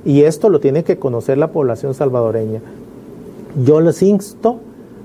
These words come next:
a utilizar el dólar como moneda de curso legal.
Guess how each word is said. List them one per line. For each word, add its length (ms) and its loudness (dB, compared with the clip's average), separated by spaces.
a 140 -2
utilizar 680 0
el 180 2
dólar 300 2
como 200 -2
moneda 420 -4
de 80 2
curso 320 0
legal. 440 4